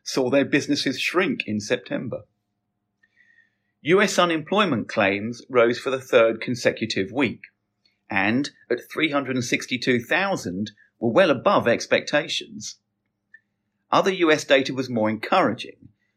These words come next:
with a key survey of manufacturing activity registering a surprise to the upside,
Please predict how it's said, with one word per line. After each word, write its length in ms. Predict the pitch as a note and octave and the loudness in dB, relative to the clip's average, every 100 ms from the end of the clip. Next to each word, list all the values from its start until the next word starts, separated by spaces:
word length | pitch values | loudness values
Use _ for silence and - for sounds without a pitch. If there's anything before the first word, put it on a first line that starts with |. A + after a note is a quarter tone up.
| _ | _
with 140 | A2 | -8
a 40 | G#2 | -6
key 280 | - D#3 D3+ | -2 -2 0
survey 400 | - C3 B2+ A#2+ | 4 4 4 2
of 120 | A#2 | 2
manufacturing 680 | A#2 A2+ - F3 F3 A2+ A2 | 0 -2 -2 -4 -2 -4 -4
activity 720 | G#2 - G#2+ G#2 - A2 G#2+ _ _ _ | -4 -6 -8 -4 -2 -4 -4 _ _ _
registering 520 | A#2+ A#2 - A#2 A2+ | 0 0 -4 -4 -2
a 40 | A2+ | -2
surprise 560 | B2 - A#2 G#2+ G#2+ | -4 0 0 2 -2
to 100 | - | -6
the 140 | F2 F#2+ | 0 2
upside, 580 | - - - - - | 2 -2 -12 -12 -14